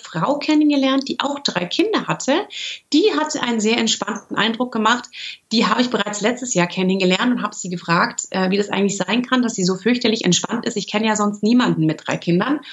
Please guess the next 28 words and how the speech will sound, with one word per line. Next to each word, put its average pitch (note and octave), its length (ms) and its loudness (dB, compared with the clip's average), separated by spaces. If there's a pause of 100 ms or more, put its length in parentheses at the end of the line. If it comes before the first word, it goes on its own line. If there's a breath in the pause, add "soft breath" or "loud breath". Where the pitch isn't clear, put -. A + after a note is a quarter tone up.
(360 loud breath)
Und G#3+ 80 0
da G#3+ 120 2
hat B3 120 -4
sie B3 80 0
mir A#3 120 0
von G#3+ 200 -2
ihrem F#3 260 0
Businessmodell C4+ 1040 2
erzählt B3 580 0
und G3 220 -6
ich - 220 -6
habe A3+ 160 -4
dann F#3+ 200 -2
irgendwann D#4 460 2
mal A#3+ 140 2
angefangen, G#3 460 -2
über F3 160 0
passives G3 580 -4
Einkommen E3 500 2
zu E3 380 2
googeln, G#3+ 380 2
wie D#3+ 100 4
das D#3+ 160 0
so - 80 -2
ist - 240 0
in B3 140 2
der C4+ 100 2
Tat, A#3 380 0